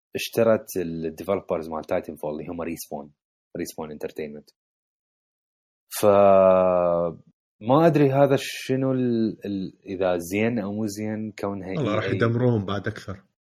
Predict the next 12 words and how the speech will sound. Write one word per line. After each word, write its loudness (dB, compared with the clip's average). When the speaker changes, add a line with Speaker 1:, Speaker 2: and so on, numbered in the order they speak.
Speaker 1:
يا، 0
بالضبط. -8
Speaker 2:
لأنه 6
هم، 10
Speaker 1:
آه. 8
Speaker 2:
هم 6
ما -4
اشتروهم 2
ودمروهم 2
إعلانيًا، -2
خلينا -4
نقول. -4